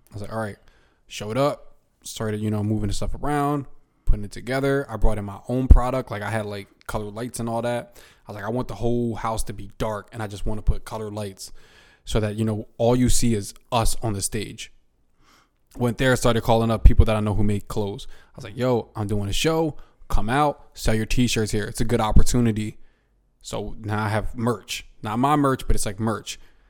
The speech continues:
Then I told people, uh, I was like, "Yo, does anybody know who, who has, like, a food truck or something?" Call people up. Just so happened that my mom's cousin's wife, they do that. So she came, she brought a tent and all that. They had all the food in the back. So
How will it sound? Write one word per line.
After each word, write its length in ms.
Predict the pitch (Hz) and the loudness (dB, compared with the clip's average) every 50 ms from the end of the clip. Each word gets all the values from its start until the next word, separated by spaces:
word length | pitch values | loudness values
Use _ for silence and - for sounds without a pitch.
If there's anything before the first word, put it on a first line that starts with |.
| _ _ _ _ _ - | _ _ _ _ _ -4
Then 120 | 120 113 | -2 -2
I 80 | 117 110 | -2 0
told 300 | - - 123 120 117 - | 2 4 4 6 8 10
people, 440 | - 120 113 - 113 113 110 - - - | 10 10 10 10 10 8 8 6 2 -2
uh, 320 | 120 110 104 104 104 104 | -2 0 0 0 0 0
I 120 | 113 113 107 | -2 -2 -2
was 180 | 104 107 104 | -2 -2 -4
like, 120 | 107 107 104 | -4 -2 0
"Yo, 260 | 113 151 160 156 139 | 2 4 6 6 4
does 120 | 113 104 | 4 4
anybody 260 | 117 120 123 117 120 117 | 2 2 4 4 2 2
know 120 | 117 113 | 2 2
who, 300 | 110 110 113 110 127 - - - - - - - | 4 4 2 2 0 -4 -10 -6 -6 -4 2 6
who 180 | - - 110 107 | 6 6 6 6
has, 180 | 101 101 98 92 | 4 2 0 -4
like, 80 | 104 | -6
a 60 | - | -4
food 240 | - - 156 170 131 | 0 2 4 4 4
truck 180 | - - - - | 4 2 2 2
or 60 | 101 | 0
something?" 420 | - - 107 101 - - - 123 - - - - _ _ _ _ _ _ _ _ - - | -4 -4 -4 -4 -4 -8 -10 -10 -12 -16 -20 -20 _ _ _ _ _ _ _ _ -16 -8
Call 180 | - 117 107 - | -4 0 6 6
people 320 | - 143 - - 117 127 | 10 12 12 12 12 12
up. 260 | 139 139 139 - - - - 117 | 10 4 2 -2 -8 -8 -8 -4
Just 160 | 113 117 107 | -2 -2 0
so 80 | 113 104 | 0 2
happened 220 | 113 117 113 110 | 2 2 2 2
that 40 | 110 | 2
my 80 | 107 107 | 2 0
mom's 320 | 107 110 110 107 107 - | 0 0 0 -2 -2 -2
cousin's 340 | - - 117 104 110 104 - | 0 2 2 2 2 0 0
wife, 400 | 110 110 123 139 143 139 - - - - - - - - - - _ - 120 - | 0 2 2 4 4 4 4 2 0 -4 -10 -16 -20 -20 -20 -20 _ -12 -4 0
they 160 | 135 123 117 | 2 2 4
do 160 | 113 113 113 | 4 4 4
that. 280 | 107 107 104 104 - - | 4 2 -2 -8 -8 -2
So 140 | - - 107 | 0 2 2
she 160 | - - 123 | 2 0 0
came, 280 | - - 131 131 135 | 2 2 2 2 2
she 120 | 123 - 120 | 0 -4 -4
brought 220 | 110 110 104 101 | -4 -6 -6 -6
a 20 | 104 | -4
tent 240 | - - 127 131 | -2 -2 -2 -2
and 100 | 127 123 | 0 0
all 120 | 127 127 131 | 0 2 2
that. 160 | 135 131 117 | 0 0 -2
They 100 | 113 110 | -4 -6
had 220 | 107 110 104 95 | -6 -6 -8 -8
all 160 | - 110 113 113 | -6 -4 -4 -2
the 40 | |
food 200 | - - 123 117 | 0 0 0 0
in 80 | 113 107 | 0 -2
the 40 | 110 | -4
back. 300 | 107 110 107 104 101 | -4 -4 -6 -6 -8
So 60 | - | -12